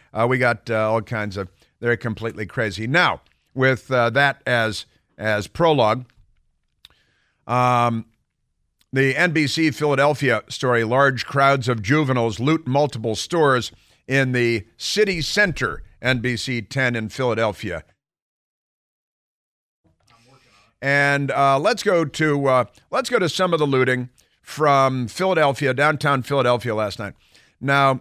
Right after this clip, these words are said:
they were looting, and, and, uh, just some of the headlines here. "Philadelphia looting, large crowds break into Foot Locker." Is there food in there? Apple, maybe they thought there was fruit, fresh fruit in there instead of phones. Lululemon,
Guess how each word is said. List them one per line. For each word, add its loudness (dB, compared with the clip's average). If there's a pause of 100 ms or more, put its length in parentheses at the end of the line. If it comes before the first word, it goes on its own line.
they 4
were 4
looting, 0
and, -2
and, -2
uh, 2
just -2
some 0
of 0
the 2
headlines 0
here. -6 (460)
"Philadelphia 2
looting, 0
large 2
crowds 0
break 0
into -2
Foot -2
Locker." -4 (320)
Is -4
there 0
food -4
in -4
there? -4 (400)
Apple, 0 (440)
maybe 0
they 2
thought -2
there 0
was -2
fruit, -4
fresh -4
fruit -4
in -4
there -4 (380)
instead -4
of -4
phones. -4 (200)
Lululemon, 2